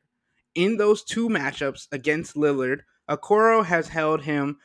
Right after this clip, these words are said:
to four of fifteen. That's under thirty percent shooting from the field and one of six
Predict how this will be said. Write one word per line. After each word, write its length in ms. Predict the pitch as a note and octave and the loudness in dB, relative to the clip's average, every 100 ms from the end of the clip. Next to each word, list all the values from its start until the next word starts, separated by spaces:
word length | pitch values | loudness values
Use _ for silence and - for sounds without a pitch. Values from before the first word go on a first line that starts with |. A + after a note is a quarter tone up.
| _ - | _ -6
to 180 | F3+ | -6
four 640 | E3 - A3+ A#3 A#3 A#3+ - | -6 -6 0 6 8 8 2
of 160 | F#3 F3+ - | 0 -2 0
fifteen. 800 | G#3 G3+ - - A#3 A3+ A3 B2+ - _ - | 0 0 -8 -12 -6 0 0 0 -6 _ -8
That's 160 | G3 - | -6 -4
under 240 | A#3+ A3+ | -4 -4
thirty 400 | - G#3 G#3+ G#3 | -4 0 0 0
percent 400 | - G3 F#3+ F3 | -2 -4 -2 -4
shooting 380 | - F#3+ E3+ D3 | -4 -2 -2 -2
from 160 | C#3+ C3 | -4 -6
the 60 | |
field 380 | - B2+ B2 B2 _ _ - | -4 -2 0 -2 _ _ -4
and 320 | D3 D3 D3+ | -2 -2 0
one 260 | F3+ F#3+ | 0 0
of 200 | D3+ E3 | 0 -2
six 420 | - - D3 - | -2 -2 -2 -4